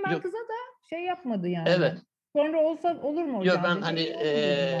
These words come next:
Speaker 1: ben
Speaker 2: e,
Speaker 1: de.
Speaker 2: mutlaka bir şey yapıp onu ya çeker miyiz, kro-, kanal tedavisi yapar artık kronlar mıyız ama okluzyona s-, sokmak gerekiyor.
Speaker 1: Evet.
Speaker 2: Çünkü neden söylüyorum?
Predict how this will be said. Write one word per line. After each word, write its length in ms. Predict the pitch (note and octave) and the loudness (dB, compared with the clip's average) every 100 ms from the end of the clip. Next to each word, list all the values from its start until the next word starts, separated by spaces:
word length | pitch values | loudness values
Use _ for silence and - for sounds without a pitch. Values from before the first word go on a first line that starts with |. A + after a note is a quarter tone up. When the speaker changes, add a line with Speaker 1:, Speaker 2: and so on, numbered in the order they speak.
| D#3+ | -2
Speaker 1:
ben 60 | |
Speaker 2:
e, 20 | |
Speaker 1:
de. 100 | D#3+ E3+ | -2 -4
Speaker 2:
mutlaka 480 | G#3 - F#3+ F3 D#3 | -4 -2 -2 -2 -2
bir 60 | |
şey 260 | - E3 D#3 | -8 -8 -6
yapıp 400 | D3 C#3 G#3 A3 | -8 -8 -12 -12
onu 260 | - E3 D#3+ | -8 -8 -6
ya 160 | D#3 E3 | -6 -6
çeker 440 | D#3 D3 D#3 D3 | -8 -8 -6 -6
miyiz, 360 | C#3+ C3+ B2 - | -6 -10 -10 -16
kro-, 440 | - - - C#3+ C#3 | -20 -8 0 0 2
kanal 260 | D#3+ D3+ | 0 -2
tedavisi 360 | D3 D3 C3 - | 0 -2 -2 -6
yapar 240 | C#3 - | -10 -6
artık 280 | B2+ C3 - | -6 -6 -10
kronlar 400 | - C3 D3 F#3+ | -6 -4 -2 -2
mıyız 160 | C#4+ G#3 | -4 -4
ama 100 | D#3 | -4
okluzyona 520 | D3 E3 D#3 E3+ F3+ - - | -4 -2 0 0 0 -4 -20
s-, 320 | _ - - - | _ -18 -12 -4
sokmak 540 | - D3+ - G3 - | 0 2 4 2 2
gerekiyor. 420 | D3 C#3 - F3 B3 | 0 0 0 -2 0
Speaker 1:
Evet. 300 | C4 G#3+ - - - | -2 -6 -12 -20 -6
Speaker 2:
Çünkü 400 | - G3 - G3+ - - | 0 0 2 -2 -4 -2
neden 360 | D#3 E3+ G#3+ A3+ | 2 4 4 2
söylüyorum? 680 | G3+ F#3 E3 E3 E3+ G#3 | 4 4 4 2 2 -2